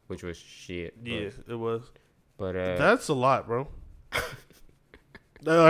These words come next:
Speaker 2: that's, that's a lot going on right there.
Speaker 1: Yeah. I'm like, "That's so crazy. Like, why hasn't anybody come up?" We need more stories like that. Just that are just out of the box. Like, you're not expecting.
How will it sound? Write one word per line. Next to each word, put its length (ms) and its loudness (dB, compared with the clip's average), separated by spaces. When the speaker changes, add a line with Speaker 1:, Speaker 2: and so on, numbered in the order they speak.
Speaker 2:
that's, 140 6
that's 220 0
a 40 0
lot 240 4
going 260 0
on 160 0
right 140 -4
there. 160 2
Speaker 1:
Yeah. 200 -2
I'm 140 4
like, 340 8
"That's 200 2
so 180 4
crazy. 480 2
Like, 180 6
why 160 6
hasn't 160 -2
anybody 300 0
come 160 -6
up?" 180 -4
We 140 0
need 260 0
more 140 0
stories 400 2
like 180 0
that. 220 -2
Just 160 -8
that 160 6
are 240 0
just 220 -12
out 160 4
of 60 -2
the 40 -4
box. 480 -2
Like, 240 -6
you're 120 -12
not 300 -4
expecting. 580 -6